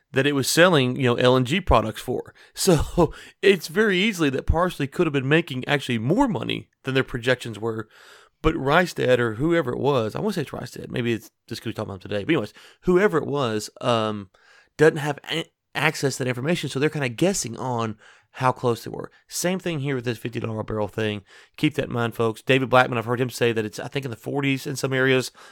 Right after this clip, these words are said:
and David understands this as well. So we're, these terms are very loose. Don't, don't bet your financial fu-, future <laughs> or, uh, business development strategy around that. It's a company-by-company basis. And as you mentioned, Josh, we've, we've seen prices creep into fifty-one right now. You know,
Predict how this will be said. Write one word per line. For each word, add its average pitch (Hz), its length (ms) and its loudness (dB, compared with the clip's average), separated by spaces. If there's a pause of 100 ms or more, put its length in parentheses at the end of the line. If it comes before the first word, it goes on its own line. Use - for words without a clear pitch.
and 120 220 -4
David 113 260 2
understands 117 400 -2
this 110 180 -10
as 110 60 -16
well. 123 240 2
So 131 140 -6
we're, 156 180 0 (640)
these 151 260 0
terms 123 300 -2
are 110 100 -2
very 123 380 2
loose. 110 300 0
Don't, 120 360 0
don't 117 280 0
bet 117 200 0
your 117 60 -4
financial 110 360 -4
fu-, 113 220 0
future 107 560 -6 (420)
<laughs> - 400 -16
or, 113 200 4
uh, 107 100 6
business 110 280 4
development 110 260 2
strategy 107 320 2
around 104 200 0
that. 104 100 2
It's - 160 -6
a - 20 -20
company-by-company 117 580 -4
basis. 113 460 0 (380)
And 117 120 0
as 120 140 6
you 127 80 0
mentioned, 120 260 0
Josh, 110 320 6
we've, 107 200 -4
we've 127 120 0
seen 170 220 2
prices 139 400 2
creep - 260 -6
into 123 220 -2
fifty-one 117 480 -2
right 113 200 2
now. 117 420 4 (460)
You 117 100 -6
know, 110 200 -6